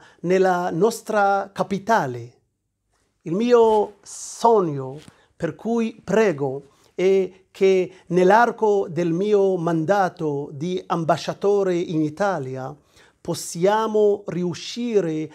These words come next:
a vedere il trasferimento anche dell'ambasciata italiana da Tel Aviv a Gerusalemme. Sarebbe una commovente e storica chiusura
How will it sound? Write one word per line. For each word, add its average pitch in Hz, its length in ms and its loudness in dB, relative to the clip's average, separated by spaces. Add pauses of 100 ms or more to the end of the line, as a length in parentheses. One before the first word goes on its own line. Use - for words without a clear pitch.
(120)
a 156 120 -2
vedere 156 840 2 (240)
il 202 300 -6
trasferimento 202 1300 0
anche 190 640 0 (160)
dell'ambasciata 190 640 2
italiana 196 520 4
da 170 140 0
Tel 175 200 -2
Aviv 165 520 -4 (240)
a - 100 -4
Gerusalemme. 147 920 -4 (1160)
Sarebbe 180 600 4
una 190 640 -2 (380)
commovente 220 1120 -2
e 160 160 -8
storica 214 1040 -2
chiusura 151 1040 -2